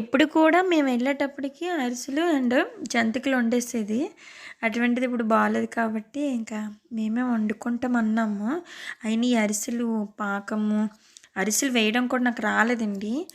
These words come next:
ఎప్పుడు కూడా మేము వేయలేదు. అమ్మకి బాగా వచ్చు కాబట్టి మాకు అంత ఇంట్రెస్ట్ ఏం లేదు ఇంకా. అయితే ఈ అరిసెలు అయితే కొంచెం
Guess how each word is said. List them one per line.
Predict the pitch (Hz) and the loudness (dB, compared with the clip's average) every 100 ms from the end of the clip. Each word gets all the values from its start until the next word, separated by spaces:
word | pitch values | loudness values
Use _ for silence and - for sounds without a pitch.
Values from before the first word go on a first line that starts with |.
| - - _ 208 | -20 -20 _ -12
ఎప్పుడు | - 247 262 | -6 0 2
కూడా | 277 277 | 2 0
మేము | 254 233 | 0 0
వేయలేదు. | 214 226 247 208 247 233 | 0 0 -2 -2 -2 -2
అమ్మకి | 208 220 - 214 | -2 -4 -2 -2
బాగా | 196 196 220 233 | 0 -2 0 0
వచ్చు | 220 - - | -2 -6 -2
కాబట్టి | 220 214 214 311 415 - - - - | -2 -2 -4 -6 -8 -12 -20 -20 -2
మాకు | 240 233 226 | -2 2 2
అంత | 220 226 214 | 2 -2 -2
ఇంట్రెస్ట్ | 214 233 - 240 | -4 -6 -6 -4
ఏం | 233 226 | -2 -2
లేదు | 214 214 208 233 | -2 -2 -2 -2
ఇంకా. | 214 214 269 - - - - _ 233 | -2 -2 -2 -4 -20 -20 -20 _ -8
అయితే | 214 262 254 226 | -4 -2 0 2
ఈ | 208 | 2
అరిసెలు | 202 - 247 | 0 -2 -2
అయితే | 240 247 | -2 -4
కొంచెం | 233 214 | -4 -2